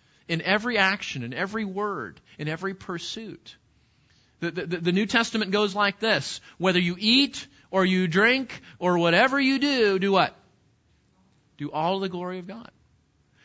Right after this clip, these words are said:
Jesus has called to be Lord over every area of our life.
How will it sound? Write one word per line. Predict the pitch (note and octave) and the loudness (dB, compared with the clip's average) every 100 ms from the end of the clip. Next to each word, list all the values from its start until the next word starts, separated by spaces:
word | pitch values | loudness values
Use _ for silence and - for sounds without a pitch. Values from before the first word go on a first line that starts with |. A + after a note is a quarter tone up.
| - D3 | -12 -6
Jesus | C#3+ D#3+ A3+ C4+ C#4 D4 C#4 - - - - _ _ _ _ | -2 2 4 2 2 -2 -2 -8 -10 -14 -18 _ _ _ _
has | - G3 - | 0 0 0
called | - - - A3 G3 D#3 C#3+ D3 D3 - _ _ _ _ - | -6 -8 0 2 4 2 0 -4 -8 -18 _ _ _ _ -10
to | - E3 | -4 -2
be | E3 F3+ | 0 0
Lord | F3 F3 F#3+ F#3+ D#3 C3 B2 B2+ - _ _ | 0 -2 0 0 0 -4 -6 -10 -16 _ _
over | D#3+ D#3 C#3 C#3 C3 D3+ | -4 -4 -4 -6 -6 -4
every | F3 G3 F#3+ G3+ G3+ G3 F3+ _ _ _ _ - | -4 -4 -6 -4 -4 -6 -12 _ _ _ _ -4
area | E3 E3 E3 D#3 D3 C#3+ C#3+ _ _ _ - | -2 0 -2 -4 -4 -8 -12 _ _ _ -12
of | B2 | -10
our | A#2+ A#2 | -6 -6
life. | G#2 E2+ E2 - - | -6 -10 -14 -20 -20